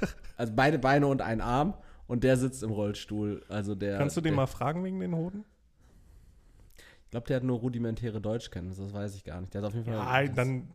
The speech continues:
Speaker 2: wirst du ja schon übersetzen können. Also mir wäre das schon wichtig, das irgendwie zu erfahren.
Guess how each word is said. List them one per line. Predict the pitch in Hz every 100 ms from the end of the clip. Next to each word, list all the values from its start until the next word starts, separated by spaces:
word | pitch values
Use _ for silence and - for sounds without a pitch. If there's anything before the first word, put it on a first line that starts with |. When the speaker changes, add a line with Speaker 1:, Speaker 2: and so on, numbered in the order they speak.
| - _ - - _ - _ -
Speaker 2:
wirst | 131 147
du |
ja |
schon | 131 135
übersetzen | 127 123 143 - 131
können. | 123 131 - - _ _ _ _ _ _ -
Also | 123
mir | 143 156
wäre | 151
das | 139
schon | 135
wichtig, | 127 - 113
das | 117 120
irgendwie | 117 117
zu | -
erfahren. | 117 - 123 120